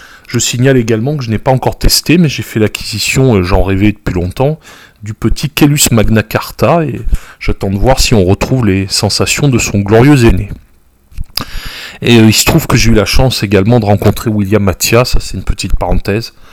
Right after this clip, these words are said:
à deux reprises sur Essen, en deux mille dix-huit et deux mille dix-neuf. Et il est à signaler que ce monsieur,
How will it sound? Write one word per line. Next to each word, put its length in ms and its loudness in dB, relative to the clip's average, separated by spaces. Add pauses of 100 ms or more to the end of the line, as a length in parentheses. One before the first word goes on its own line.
(280)
à 120 -2
deux 180 0
reprises 440 -4
sur 280 -8
Essen, 480 -4
en 140 -6
deux 220 -2
mille 200 -2
dix-huit 540 -8
et 60 -8
deux 160 -6
mille 180 0
dix-neuf. 640 0 (680)
Et 140 0
il 300 0
est 200 -2
à 60 2
signaler 560 2
que 180 -6
ce 220 -4
monsieur, 560 -2